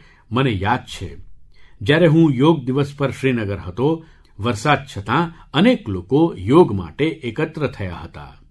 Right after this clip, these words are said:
હમણાં કેટલાક દિવસ પહેલાં શ્રીનગરમાં જે મેરેથોન થઈ, તેમાં પણ મને ફિટ રહેવાનો આ જ ઉત્સાહ દેખાયો. ફિટ ઇન્ડિયાની આ ભાવના હવે એક લોક ચળવળ બની રહી છે.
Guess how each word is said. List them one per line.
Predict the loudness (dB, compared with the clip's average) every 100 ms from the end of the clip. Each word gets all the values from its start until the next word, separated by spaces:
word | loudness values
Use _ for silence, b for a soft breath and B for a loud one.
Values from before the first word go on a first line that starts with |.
| _ _ _ b b b
હમણાં | 4 6 4
કેટલાક | 2 2 2
દિવસ | 4 0 0 -4
પહેલાં | -6 -2 -2 -2 B -18 4
શ્રીનગરમાં | 6 6 2 -2 0 0 0 b b
જે | 0 2
મેરેથોન | 4 4 2 2 0
થઈ, | 0 2 2 0 B _
તેમાં | 4 4 2
પણ | 2
મને | 0 2 0
ફિટ | 2 0 0
રહેવાનો | -2 -2 0 -2
આ | -4 0 0
જ | 0
ઉત્સાહ | -4 -8 -6 -4 -4
દેખાયો. | -6 -10 -14 -14 -16 _ _ b b b 2
ફિટ | 4 4 2
ઇન્ડિયાની | -2 0 0 2 0
આ | -2
ભાવના | -4 -6 -4 0 0 -2 B B
હવે | 6 6
એક | 6 2 0
લોક | -6 6 6 4 -2
ચળવળ | -2 0 -2 -6 -8
બની | -4 0 0
રહી | 0 -8
છે. | -12 -16 -16 -20